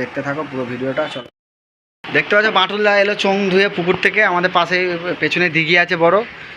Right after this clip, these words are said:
দিঘি থেকে ওই, আহ, চোং ধুয়ে নিয়ে এলো বাঁটুলদা,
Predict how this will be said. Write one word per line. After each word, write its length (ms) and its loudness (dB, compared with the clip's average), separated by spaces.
দিঘি 260 2
থেকে 200 2
ওই, 100 2
আহ, 80 -10
চোং 120 0
ধুয়ে 220 2
নিয়ে 140 4
এলো 160 2
বাঁটুলদা, 320 2